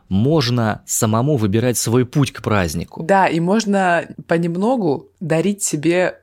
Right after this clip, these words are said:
Speaker 2: положительные эмоции день ото дня, будь то декабрь, июль, март, что угодно. Если мы говорим о декабре, все-таки мы живем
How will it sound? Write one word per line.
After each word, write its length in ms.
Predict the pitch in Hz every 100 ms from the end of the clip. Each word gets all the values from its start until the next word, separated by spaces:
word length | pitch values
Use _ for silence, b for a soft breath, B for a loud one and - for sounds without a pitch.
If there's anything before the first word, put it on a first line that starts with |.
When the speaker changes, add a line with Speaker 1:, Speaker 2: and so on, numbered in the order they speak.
| _
Speaker 2:
положительные 640 | - 156 160 196 175 151 147
эмоции 480 | 147 226 233 170 143
день 220 | 156 170
ото 180 | 156 139
дня, 420 | 139 185 233 233 _ _
будь 320 | 151 180 -
то 100 | 151
декабрь, 600 | 131 147 202 247 202 196
июль, 600 | 165 156 139 190 233 196 165
март, 340 | 147 196 -
что 240 | - - 175
угодно. 460 | 165 151 135 - B B B
Если 320 | 156 190 - 185
мы 80 |
говорим 560 | 165 165 160 170 165 -
о 80 | 175
декабре, 520 | 151 156 170 185 277
все-таки 600 | 294 147 151 147 143 135 - B B B
мы 200 | - 143
живем 460 | 139 147 143 127